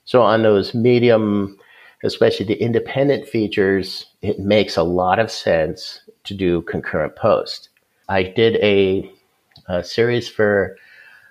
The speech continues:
um, A M C's all-black channel called Craig Ross Junior's Monogamy. And I did season three, and they, they had done the first two seasons, and it took,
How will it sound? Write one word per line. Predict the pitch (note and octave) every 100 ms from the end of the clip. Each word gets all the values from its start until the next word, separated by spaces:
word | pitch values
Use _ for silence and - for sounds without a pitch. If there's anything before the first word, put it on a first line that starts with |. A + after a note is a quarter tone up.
| _
um, | G2 F#2 F2
A | G#2+ A#2+
M | B2
C's | G#2+ A2 G#2+ G#2+ G2+ - - -
all-black | G2 A2 A2 G2 -
channel | G2+ G2 F#2+
called | - - F#2+ F2+ F2+
Craig | - G#2+
Ross | A2+ G#2 -
Junior's | - G#2 G#2 G2 F#2+ F#2 F2+
Monogamy. | E2 F2+ F#2 G#2 F2+ D#2+ B1+ A#2 B2 _ _ _ _ _ _ _ _ _
And | G2 G2
I | G2
did | B2+ C3
season | C3+ B2+ G#2
three, | F#2 C3+ D3 G#2+
and | G#2 G#2
they, | A2 G#2+
they | G#2+
had | G2+ G2+
done | B2+
the | A#2+
first | - A#2 A2+
two | B2
seasons, | G#2+ - A#2+ A2 G#2 F#2 -
and | G2+ G2
it | F#2
took, | - E2+ - -